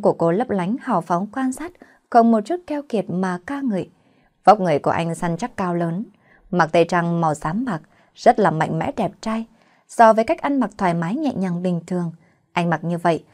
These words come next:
lại có một cỗ mị lực rất khác. "Xin chào, bạn của cô thật là đẹp trai. Mới nhìn như vậy, trái tim đã đập bum bum rồi."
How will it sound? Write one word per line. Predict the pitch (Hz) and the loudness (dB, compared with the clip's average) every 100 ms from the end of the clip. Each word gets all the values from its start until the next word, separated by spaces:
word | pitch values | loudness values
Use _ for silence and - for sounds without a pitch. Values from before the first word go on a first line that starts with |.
| _ - | _ 0
lại | 175 143 | 2 6
có | 170 | 4
một | 262 196 | 4 0
cỗ | - 233 | 0 2
mị | 254 - | 0 0
lực | 160 156 | -4 -6
rất | - 254 - | -8 -12 -12
khác. | 233 254 _ _ _ _ _ _ _ _ _ _ _ _ _ | -16 -16 _ _ _ _ _ _ _ _ _ _ _ _ _
"Xin | 214 185 | 0 0
chào, | 180 170 _ _ _ _ _ | -2 -6 _ _ _ _ _
bạn | - 165 | 2 4
của | 165 | 4
cô | - 175 170 | 2 2 2
thật | 180 | 2
là | 170 | 2
đẹp | - 165 | 2 -2
trai. | - 208 208 _ _ _ _ | -4 -8 -10 _ _ _ _
Mới | 175 170 | 0 2
nhìn | 214 165 170 | 2 2 -2
như | 180 | 0
vậy, | 180 160 - - | 0 -2 -6 -4
trái | 175 170 | -2 0
tim | 202 185 | 2 2
đã | 185 - | 0 -2
đập | - | -2
bum | 190 190 | -2 -2
bum | 185 185 | -2 -6
rồi." | - 180 | -6 -8